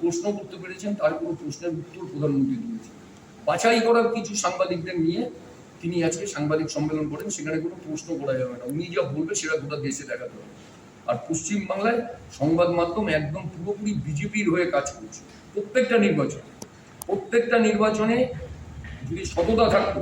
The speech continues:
একটা সমীক্ষা করে সেই সমীক্ষার সাথে বাস্তবে কোনো মিল নেই। দু হাজার ষোলো সালে কংগ্রেস আর সিপিএম এর যৌথ মঞ্চকে ক্ষমতায় এনে দিয়েছিল দুপুর এগারোটা পর্যন্ত, তারপর তো বাংলার মানুষ রেজাল্ট দেখবে। দু হাজার একুশেও তাই করেছে।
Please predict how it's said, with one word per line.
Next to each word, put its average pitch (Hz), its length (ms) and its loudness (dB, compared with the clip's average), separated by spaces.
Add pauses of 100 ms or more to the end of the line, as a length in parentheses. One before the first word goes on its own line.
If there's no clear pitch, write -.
(140)
একটা - 320 2 (120)
সমীক্ষা 208 460 0
করে 226 220 2
সেই 196 200 0
সমীক্ষার 196 440 -4
সাথে 202 160 2
বাস্তবে 170 400 0
কোনো 160 200 2
মিল 131 140 4
নেই। 110 220 -6 (400)
দু 147 120 -4
হাজার 208 220 6
ষোলো - 280 6
সালে 220 260 6 (680)
কংগ্রেস 208 340 2
আর 208 100 4
সিপিএম - 420 -2
এর 220 120 2
যৌথ 180 240 -6
মঞ্চকে 202 460 0
ক্ষমতায় 185 420 -2
এনে 175 200 -6
দিয়েছিল - 320 -6 (480)
দুপুর 165 220 -4
এগারোটা 185 340 6
পর্যন্ত, 131 380 -4
তারপর 160 300 -2
তো 208 60 2
বাংলার 180 400 4
মানুষ 175 160 -2 (120)
রেজাল্ট 156 320 0
দেখবে। 135 200 -10 (520)
দু 147 120 -2
হাজার 220 180 6
একুশেও 254 360 4
তাই 233 100 6
করেছে। - 400 -2